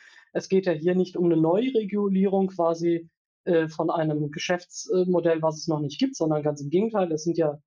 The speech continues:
ist ja ein existierendes, etabliertes Geschäftsmodell. Und entsprechend ist es natürlich so, dass diese Crowdinvesting-, Schwarmfinanzierungsplattformen momentan, äh, entweder eine Lizenz haben nach der Gewerbeordnung in Deutschland oder nach dem K W G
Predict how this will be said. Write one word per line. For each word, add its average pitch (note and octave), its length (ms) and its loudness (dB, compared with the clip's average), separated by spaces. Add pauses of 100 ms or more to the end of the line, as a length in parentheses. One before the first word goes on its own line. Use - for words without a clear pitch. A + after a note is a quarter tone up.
(200)
ist D#3 100 -10
ja D#3 80 0
ein D3 160 -6
existierendes, G3 880 -2 (300)
etabliertes E3 640 -2
Geschäftsmodell. F3+ 760 0 (380)
Und F3+ 100 0
entsprechend E3+ 520 0
ist F3 120 0
es F3 140 -4
natürlich E3+ 420 0
so, E3 160 2
dass E3+ 140 0
diese D#3 240 -2
Crowdinvesting-, E3+ 800 0
Schwarmfinanzierungsplattformen E3 1400 -2 (460)
momentan, D#3+ 680 2
äh, D#3+ 180 2
entweder E3 440 2
eine D3+ 120 0
Lizenz G#3 420 -4
haben E3 440 2
nach C#3 240 -2 (140)
der D#3 320 0
Gewerbeordnung G3 640 2
in F3 80 2
Deutschland E3 480 0
oder D#3+ 220 0
nach C#3+ 160 -2
dem D#3 80 -2
K G3+ 220 0
W F#3+ 100 2
G F3 260 2